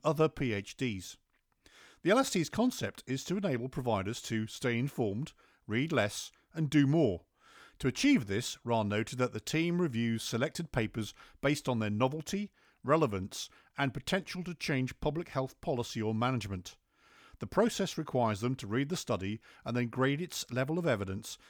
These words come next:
using the Oxford Centre for Evidence-Based Medicine Levels of Medicine, a one through five grade assessment, and provide a summary using the bottom line up front method, the bluff method. The product of the analysis is then published online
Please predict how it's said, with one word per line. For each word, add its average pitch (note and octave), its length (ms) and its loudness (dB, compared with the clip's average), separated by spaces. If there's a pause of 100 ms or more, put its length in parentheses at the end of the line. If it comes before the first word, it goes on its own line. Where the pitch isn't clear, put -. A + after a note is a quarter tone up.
using B2+ 320 0
the A#2+ 220 0
Oxford F3 360 -2
Centre B2 460 -2
for - 180 -12
Evidence-Based C#3 680 -2
Medicine C#3+ 480 -4 (280)
Levels D3 400 0
of E3 140 -2
Medicine, A2+ 460 -2 (560)
a A2 80 -4
one E3 260 4
through F#3 240 -2
five C3 380 0
grade B2+ 260 0
assessment, - 600 -6 (280)
and C#3 160 -4
provide D#3+ 320 2
a C#3 40 0
summary A2+ 500 0
using C3+ 420 2
the A2+ 80 4
bottom F3+ 420 2
line D3 380 4 (100)
up - 240 0
front - 380 -2 (160)
method, A2+ 460 -2
the G#2+ 80 -6
bluff - 360 -4
method. A2 380 -6 (1040)
The B2+ 80 -6
product G3+ 360 4
of D#3 60 -2
the E3 60 4
analysis B2 440 4
is G#2 140 -6
then A2 140 2
published D#3 460 0
online A#2+ 560 2